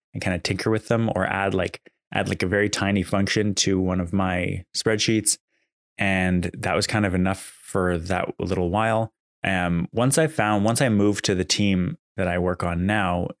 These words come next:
uh, in Discovery Grants, um, that kinda became my niche. And as a,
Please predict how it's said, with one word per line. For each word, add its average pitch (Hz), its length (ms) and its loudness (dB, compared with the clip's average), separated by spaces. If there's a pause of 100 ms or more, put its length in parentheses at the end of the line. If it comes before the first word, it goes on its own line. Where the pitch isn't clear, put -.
uh, 90 80 -2
in - 180 -2
Discovery 101 460 0
Grants, 87 520 0 (360)
um, 80 360 0
that 82 220 -2
kinda 110 200 0
became 107 320 0
my 87 120 2
niche. 87 480 0 (160)
And 87 280 -2
as 90 200 -2
a, 92 40 -8